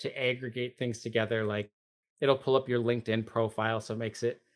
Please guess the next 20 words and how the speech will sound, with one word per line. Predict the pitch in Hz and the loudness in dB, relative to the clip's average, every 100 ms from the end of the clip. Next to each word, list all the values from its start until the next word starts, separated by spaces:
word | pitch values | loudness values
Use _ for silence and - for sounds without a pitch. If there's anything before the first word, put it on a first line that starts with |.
| _ | _
really | 120 117 | 0 0
easy | - 117 | 0 -2
to | |
be | 113 | 2
able | 110 107 | 2 2
to | |
find | - 110 | -2 -2
that, | 110 | 2
which | 170 175 | 2 2
is | 180 | 4
another | 190 185 | 4 6
good | 175 - | 2 2
point. | 139 147 240 | 2 2 0
You | 143 | -2
know, | 120 | -2
teachers, | 110 123 135 131 | -2 -4 -2 0
make | 127 | 0
sure | - 127 | 0 0
that | 120 - | 0 0
you're | 120 113 107 | -2 -4 -4